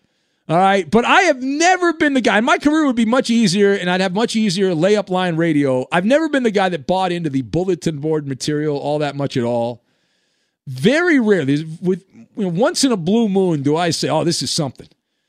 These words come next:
This is certainly not anything. I know it's the, the battle cry of sports radio. "Oh, I can't believe so-and-so said this." But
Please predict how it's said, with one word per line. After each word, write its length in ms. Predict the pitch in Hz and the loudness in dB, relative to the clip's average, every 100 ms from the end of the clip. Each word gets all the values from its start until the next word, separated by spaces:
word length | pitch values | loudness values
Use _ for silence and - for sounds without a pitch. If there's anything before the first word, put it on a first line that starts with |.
| _ _ | _ _
This 240 | 277 392 180 | -2 0 0
is 100 | - | 2
certainly 380 | 233 262 208 | 4 4 2
not 220 | 160 135 127 | -2 -2 0
anything. 440 | 214 170 - _ _ _ _ | 0 -2 -6 _ _ _ _
I 140 | - 220 | 0 2
know 180 | 320 | 4
it's 200 | 247 - | 2 0
the, 200 | 170 151 | -6 -6
the 160 | 131 131 | -6 -10
battle 480 | 117 175 196 190 156 | -2 0 2 0 -2
cry 400 | - 156 139 135 | -4 -2 -2 -4
of 160 | 110 | -4
sports 380 | - - 147 - | -8 -4 -6 -4
radio. 340 | 147 143 120 214 | -2 -2 -2 0
"Oh, 320 | 269 311 277 | 4 4 4
I 120 | 240 | 2
can't 280 | 233 262 277 | 2 0 2
believe 360 | 233 262 247 165 | 0 0 -2 0
so-and-so 500 | 262 254 214 240 233 | 0 0 0 0 0
said 240 | - 208 | 0 -2
this." 160 | 196 - - - - | -2 -6 -18 -20 -2
But 240 | 214 220 | -2 -2